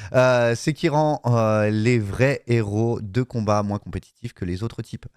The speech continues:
Euh, voilà, les vrais héros de dégâts brillent vraiment en mode sans fin. Ok, donc là, ils expliquent que, euh, voilà, ils seront très, très forts dans d'autres modes. Alors, euh, nous sommes conscients que nous avons négligé votre expérience au début de la saison,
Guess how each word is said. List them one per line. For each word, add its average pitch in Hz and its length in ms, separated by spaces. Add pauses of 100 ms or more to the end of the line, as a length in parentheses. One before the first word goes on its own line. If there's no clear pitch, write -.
(340)
Euh, 95 140
voilà, 90 200 (100)
les 92 200
vrais 113 200
héros 110 260
de 98 100
dégâts 92 360
brillent 90 340
vraiment 90 520
en 92 60
mode 90 320
sans - 240
fin. 95 540
Ok, 87 240
donc 82 180
là, 85 80
ils 80 120
expliquent - 340
que, 90 60
euh, 95 240 (280)
voilà, 78 280
ils - 60
seront - 180
très, - 120
très 85 180
forts 101 180
dans 92 120
d'autres 104 220
modes. - 140 (760)
Alors, 127 240
euh, 101 280
nous 110 100
sommes 120 180
conscients 120 240
que 113 100
nous 98 200
avons 87 160
négligé 107 480
votre 98 160
expérience 90 440
au 92 40
début 85 180
de 82 60
la 80 60
saison, 90 360